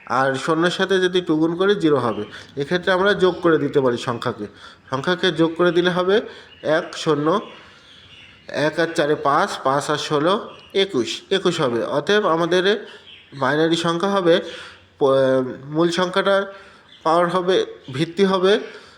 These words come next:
টু, আর যে যোগ করে যেটা পাবো তার পাওয়ার হবে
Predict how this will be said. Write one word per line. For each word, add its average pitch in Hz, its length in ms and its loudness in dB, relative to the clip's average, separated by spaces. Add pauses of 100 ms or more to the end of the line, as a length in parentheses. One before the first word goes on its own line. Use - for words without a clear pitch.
(1700)
টু, 190 340 4 (300)
আর 131 180 -2 (100)
যে 156 140 4
যোগ 160 280 0
করে 175 120 4
যেটা 160 220 2
পাবো 180 120 2
তার 160 180 -2
পাওয়ার 135 260 0
হবে 170 260 -2